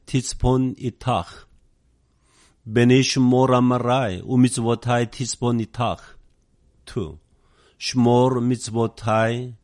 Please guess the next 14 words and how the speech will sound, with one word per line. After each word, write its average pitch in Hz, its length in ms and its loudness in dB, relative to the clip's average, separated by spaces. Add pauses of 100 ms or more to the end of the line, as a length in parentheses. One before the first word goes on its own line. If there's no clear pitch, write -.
(380)
וחיה, 110 840 -2 (640)
ותורתי 123 1120 0 (120)
כאישון 131 960 0 (120)
עיניך." 117 640 -4 (1200)
"שמור 127 600 0
מצוותי 131 840 0
וחיה, 113 760 -4 (100)
ותורתי 113 920 -4
כאישון 117 600 -4
עיניך." 123 640 -4 (1500)
Three. 87 300 -8 (500)
"קושרם 135 680 2
על 147 380 2 (200)
אצבעותיך, 127 960 -4